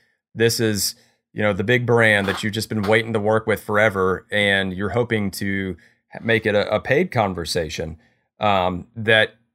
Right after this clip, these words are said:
what you can do is if they just say, "Well, it's free," you say, "Hey, you know, normally I charge for this type of content"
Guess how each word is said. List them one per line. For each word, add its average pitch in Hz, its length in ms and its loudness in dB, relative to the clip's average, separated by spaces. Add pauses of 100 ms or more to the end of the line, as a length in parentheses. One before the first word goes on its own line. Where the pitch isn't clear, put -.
what 123 240 0
you 120 100 -2
can 117 140 0
do 127 240 2
is 104 340 0
if 117 140 -6
they 113 100 4
just 117 180 -2
say, 110 260 4
"Well, 110 380 2 (280)
it's 117 160 -6
free," 127 360 0
you 110 100 -2
say, 113 340 2
"Hey, 143 240 2
you 123 100 0
know, 123 140 2
normally 139 800 0
I 110 160 2
charge 110 520 2
for - 120 -6
this 110 180 -2
type 113 240 0
of 95 140 -8
content" 104 720 -4